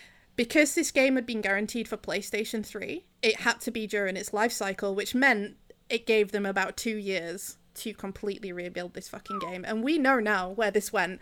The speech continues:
so that's what they did. But he's like, "We need to regain the community's trust. Otherwise, why would they ever play another Final Fantasy game? Why would they ever play another Final Fantasy Online game, for sure?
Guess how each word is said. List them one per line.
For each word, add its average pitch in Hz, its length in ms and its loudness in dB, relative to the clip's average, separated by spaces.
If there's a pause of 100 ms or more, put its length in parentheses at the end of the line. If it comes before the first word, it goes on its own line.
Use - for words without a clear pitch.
(220)
so - 100 -14
that's 262 220 4
what 277 100 2
they 202 120 0
did. 202 440 4 (800)
But 240 460 6 (200)
he's 254 280 2
like, 226 260 4 (260)
"We 262 240 2
need 339 220 6
to 277 100 0
regain 220 840 0 (220)
the 220 80 -6
community's 220 640 -4
trust. - 680 -6 (500)
Otherwise, 233 640 4 (120)
why 220 200 6
would 220 160 4
they 214 120 4
ever 208 180 2
play 208 220 -2
another 190 240 -4
Final 190 300 -6
Fantasy 196 360 -10
game? 190 300 -8 (400)
Why 226 140 4
would 240 140 6
they 220 120 6
ever 214 160 2
play 214 180 -2
another 196 200 -2
Final 196 280 -4
Fantasy 196 360 -10
Online 185 380 -4
game, 180 320 -12
for 208 100 -10
sure? 202 340 -4